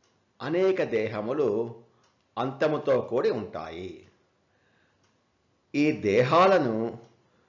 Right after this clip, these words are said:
నిత్యంగా ఉన్నటువంటి, ఏ రకమైన అంతము లేనటువంటి ఆత్మ నాది అనుకుంటూ ఉంటాడు. "నిత్య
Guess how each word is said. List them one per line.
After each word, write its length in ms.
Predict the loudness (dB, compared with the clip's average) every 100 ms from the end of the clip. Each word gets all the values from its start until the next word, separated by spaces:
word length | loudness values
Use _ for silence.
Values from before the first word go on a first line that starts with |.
| _ _ _ -12
నిత్యంగా 840 | -10 -10 -8 -2 0 2 4 6
ఉన్నటువంటి, 1080 | 4 4 -2 -2 -2 -2 -2 -6 -6 -8 -12 -20 _ _ _ _ _ _ _ _
ఏ 260 | -2 2 2
రకమైన 520 | 2 -2 -4 -2 -2
అంతము 640 | -4 -4 -6 -4 -2 0
లేనటువంటి 1300 | 2 2 2 0 0 0 0 -2 -6 -6 -6 -8 -20 _ _ -10
ఆత్మ 640 | -8 -8 -6 -8 -6 -10 -14 _ _ _ _ _ _ _ -12
నాది 800 | -2 2 4 4 4 2 -2 -4
అనుకుంటూ 460 | -4 -2 -2 0 0
ఉంటాడు. 420 | 0 -2 -8 -12 -18 _ _ _ _ _ _ _ _ _ _ _ _ _ -12
"నిత్య 680 | -6 -6 -6 -14 -2 0